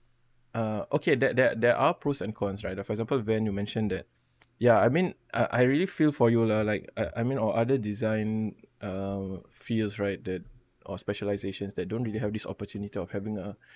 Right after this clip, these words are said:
a studio, because I feel like no matter what, um, speciali-, design specialization you are in, I think having a studio or a studio space is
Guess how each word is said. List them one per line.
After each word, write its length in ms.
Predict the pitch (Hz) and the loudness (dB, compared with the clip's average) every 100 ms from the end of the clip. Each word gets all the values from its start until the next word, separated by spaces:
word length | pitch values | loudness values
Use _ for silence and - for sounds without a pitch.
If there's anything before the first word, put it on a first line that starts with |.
| - - - | -20 -20 -8
a 80 | 107 | -6
studio, 360 | - 113 104 | -2 0 2
because 280 | 104 104 156 | 0 0 -2
I 120 | 110 113 | -2 -4
feel 280 | - 135 | 0 2
like 160 | 113 92 | 2 0
no 140 | 107 | 0
matter 320 | 107 110 - 143 | 0 -2 -2 -2
what, 460 | 98 98 104 - _ _ - _ _ | 0 0 0 -2 _ _ -20 _ _
um, 560 | - 101 92 92 87 104 _ _ | -6 -4 -4 -6 -8 -12 _ _
speciali-, 640 | - - 107 - 104 - 104 | -8 0 0 2 -2 -2 -4
design 300 | 104 113 117 | 0 0 0
specialization 680 | 101 104 98 101 101 104 | -4 -2 -2 0 -2 -2
you 120 | 98 92 | -4 -4
are 80 | - | -4
in, 240 | 107 98 95 | -4 -4 -4
I 80 | 101 | -6
think 240 | - 131 | -4 -2
having 300 | 117 104 120 | -2 -2 -2
a 80 | 101 | -4
studio 460 | - - 101 101 95 | -8 -6 -4 0 0
or 260 | 90 92 | 0 -2
a 40 | 98 | -6
studio 320 | - 107 113 | -4 -2 -2
space 440 | - - 101 - | -4 -4 -2 -2
is 220 | - 113 | -8 -10